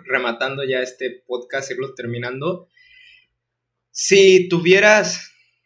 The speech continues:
una cantidad, por así decirlo,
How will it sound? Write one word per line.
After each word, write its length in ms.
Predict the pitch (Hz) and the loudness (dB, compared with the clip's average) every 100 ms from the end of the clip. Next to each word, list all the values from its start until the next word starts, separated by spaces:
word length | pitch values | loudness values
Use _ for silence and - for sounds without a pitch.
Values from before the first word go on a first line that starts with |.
| _ _ | _ _
una 280 | 135 147 160 | -8 -4 -2
cantidad, 720 | 143 135 135 123 123 127 - _ | -2 -4 -4 -2 0 0 -2 _
por 160 | 131 127 | -4 -4
así 240 | 123 139 | -4 -6
decirlo, 1120 | 139 135 139 143 139 139 139 139 139 139 - | -6 -4 -4 -6 -4 -2 0 0 0 -2 -8